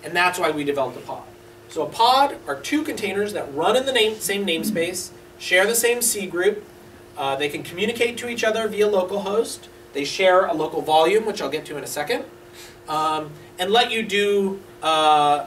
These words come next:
all sorts of things separate. So another example might be, uh, you want to do S S L termination immediately next to a container, or you might run Nginx, uh, as an S S L termination,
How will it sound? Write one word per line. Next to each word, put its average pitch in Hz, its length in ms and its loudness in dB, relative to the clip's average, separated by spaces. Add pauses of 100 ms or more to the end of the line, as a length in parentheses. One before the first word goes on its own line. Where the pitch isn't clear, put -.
(120)
all 247 260 8
sorts 196 280 0
of 180 120 -6
things 156 220 -4
separate. - 360 -4 (460)
So 143 300 -4
another 165 280 2
example 170 380 -4
might 156 240 0
be, 147 440 -2 (320)
uh, 131 460 2
you 147 440 -4
want 156 200 2
to 147 60 -2
do 151 220 -2
S 160 180 0
S - 120 0
L 247 160 6
termination 123 540 -8 (280)
immediately 156 420 -6
next 160 220 -4
to 156 100 -6
a 147 40 -10
container, 170 460 -8 (340)
or 120 60 -4
you 127 100 -8
might 135 180 -2
run 156 180 -2
Nginx, 160 720 -2 (400)
uh, 143 260 0
as 151 200 -2
an 160 60 -2
S 147 160 0
S 156 140 -2
L 139 100 0
termination, 165 680 0